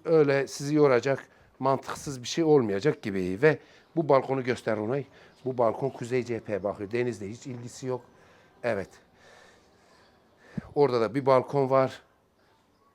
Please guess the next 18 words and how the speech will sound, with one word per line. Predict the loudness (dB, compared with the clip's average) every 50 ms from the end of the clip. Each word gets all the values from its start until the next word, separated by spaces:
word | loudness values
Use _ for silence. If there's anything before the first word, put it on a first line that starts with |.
| _ -8 -4
Ronay | -2 0 0 0 0 -2 -2
burada | -2 -2 0 0 0 0 0 -4 _ _ _ -18 -6
gel | -2 -2 -2 -2
şimdi | -4 -6 -8 -8 -8 -6
oraya | -4 -4 -2 0 0 -2
geç. | -2 -4 -6 -6 -6 -10 -14 -16 -20 -20 _ _ _ _ _ -8
Buraya | -4 -2 -2 -2
geç. | 0 0 0 0 0 -2 -8 -18 _ _ _ _ _ _ _ _ _ _ _ _ _
Tam | -8 -6 -6 -4 -4
böyle | -4 -4 -4 -6 -8 -12 _ _ _ _
çarpmadan | -10 -4 -2 -2 -2 -2 -4 -4 -4 -4 -4 -4 -6
bir | -8
yere. | -8 -6 -6 -6 -8 -8 -12 _ _ _ _ _ _ -20 _ _ _ _ _ _ _ _ _ _ _ _ _ _ -20 -20 -20 _ -20 -20 _ _ _ _ _ _ _ _ _ _ _ _ _ _ _ _ _ _ _ -4
Yine | -2 0 0 -2 -4
bütün | -6 -4 -2 0
odalarda | 2 2 2 2 2 2 0 -2
klima | -4 -8 -8 -6 -4 -2 0 0 0
var. | 0 0 -2 -4